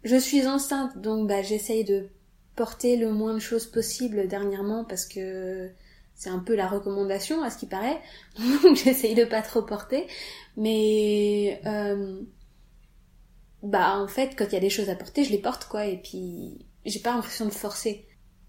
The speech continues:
Pour moi, la force physique, elle est dans la tête. Si j'ai envie de porter quelque chose, je vais le porter.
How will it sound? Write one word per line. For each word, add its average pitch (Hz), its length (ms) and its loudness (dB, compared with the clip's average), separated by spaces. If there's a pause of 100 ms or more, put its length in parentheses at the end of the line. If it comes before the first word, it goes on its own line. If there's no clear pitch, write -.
(760)
Pour 285 180 4
moi, 240 520 4 (1200)
la 214 60 -2
force 226 260 -4
physique, 247 400 0
elle 196 80 2
est 196 80 4
dans 202 140 0
la 180 120 -2
tête. - 440 -4 (580)
Si - 220 -4
j'ai 208 80 2
envie 202 160 2
de 202 60 -8
porter 208 220 -2
quelque 196 240 -6
chose, 302 200 -2
je 226 60 -6
vais 190 80 -4
le 175 60 -8
porter. 330 460 -4